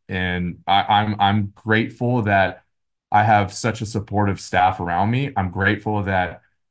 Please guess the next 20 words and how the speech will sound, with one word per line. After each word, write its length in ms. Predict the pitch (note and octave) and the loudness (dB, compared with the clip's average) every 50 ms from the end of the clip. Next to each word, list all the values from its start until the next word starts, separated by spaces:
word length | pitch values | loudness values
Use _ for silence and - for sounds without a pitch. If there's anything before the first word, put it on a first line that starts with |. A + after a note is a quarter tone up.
| _ _ | _ _
me 600 | - F#2 G2 G#2 A2+ A#2 A#2 A#2+ A#2+ B2 A#2+ - A#2 | -4 -2 0 2 2 2 2 2 2 0 0 -4 -6
and 200 | G#2 F2+ E2+ - | -10 -10 -10 -12
Quinn 600 | - - - B2 A#2+ A#2+ A#2 A#2 A#2 A#2 A2+ A#2 | -12 -4 0 2 4 4 4 4 4 2 0 -4
and 240 | G#2+ G2 F2+ F2+ F2+ | -6 -8 -8 -8 -10
Tony 640 | - - - A#2+ A#2 A#2 A#2 A#2 A#2 A#2 A#2 A#2 - | -12 -2 2 2 4 4 4 2 2 2 0 -2 0
are 180 | - G#2 G2+ | 0 4 4
all 200 | G2+ G2 F#2+ F#2 | 6 6 4 4
aligned 460 | F2 F2+ F#2 G2 G2+ G#2+ A2 B2 A#2 | 2 2 2 2 4 2 2 0 0
in 240 | G#2+ F#2+ F#2 F#2 - - | 0 -2 -2 -4 -8 -4
who 180 | - A#2+ B2 G#2+ | 0 0 2 2
we 180 | G2 G2+ F#2 | 2 0 0
are 240 | F2 E2+ F2+ G2 G#2+ | 2 2 2 2 2
and 100 | G#2+ G2 | 0 -2
what 140 | G2 G2 G2 | -2 -4 -4
it 80 | G2 | -6
is 140 | F#2 F#2+ F2 | -6 -8 -6
that 160 | F#2 F#2+ F#2 | -6 -6 -4
we 80 | G2 F#2 | -4 -4
wanna 320 | F2 E2+ F#2 F2+ F2 E2 | -2 0 0 0 0 -4
do, 480 | D2+ - - F2 F2+ G2 C3 - - - | -6 -8 -6 -2 0 2 2 0 0 -4